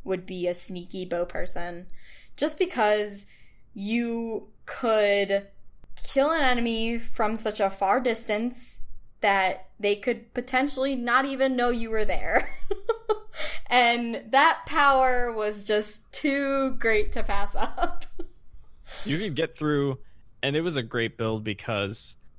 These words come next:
Speaker 2: there would be areas in the game you want to explore, and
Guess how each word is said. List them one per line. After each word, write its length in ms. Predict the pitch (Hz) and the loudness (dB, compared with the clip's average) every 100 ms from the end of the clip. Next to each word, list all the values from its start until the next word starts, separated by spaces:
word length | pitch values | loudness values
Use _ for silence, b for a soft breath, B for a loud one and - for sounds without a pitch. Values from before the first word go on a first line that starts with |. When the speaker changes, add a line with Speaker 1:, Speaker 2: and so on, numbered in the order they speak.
| - - - - | -20 -20 -18 -8
Speaker 2:
there 140 | 139 139 | -2 -2
would 100 | 127 | -2
be 160 | 131 - | -4 -2
areas 420 | 135 160 147 127 | 0 0 -2 -2
in 40 | |
the 80 | 117 | -4
game 560 | 113 110 113 110 110 - - - - | -2 -2 0 -2 -4 -8 -12 -16 -10
you 140 | 107 | -6
want 200 | 101 104 | -6 -6
to 80 | 104 | -8
explore, 840 | 95 - - 143 156 127 98 98 - _ _ | -10 -8 -6 -2 0 -2 -4 -6 -10 _ _
and 520 | 107 110 110 104 104 | -4 -2 -2 -6 -12